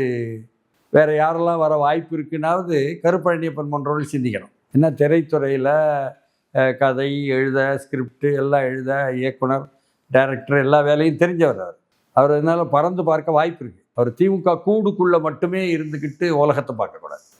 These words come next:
உலகத்தை வெளியில இருந்து பார்த்து அவருடைய தி மு கவுக்கு அவர் உதவலாம்.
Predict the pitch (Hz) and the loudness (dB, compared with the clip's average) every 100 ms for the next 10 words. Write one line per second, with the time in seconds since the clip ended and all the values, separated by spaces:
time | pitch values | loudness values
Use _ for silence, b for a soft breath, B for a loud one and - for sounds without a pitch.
0 | _ _ - 147 175 160 160 165 175 170 | _ _ 6 6 6 4 2 2 2 2
1 | 165 151 156 151 233 196 175 165 151 170 | 0 0 -2 0 2 2 2 -2 0 0
2 | 165 151 151 135 139 135 214 185 165 156 | 0 0 0 0 -4 0 2 4 4 4
3 | 151 117 | 2 0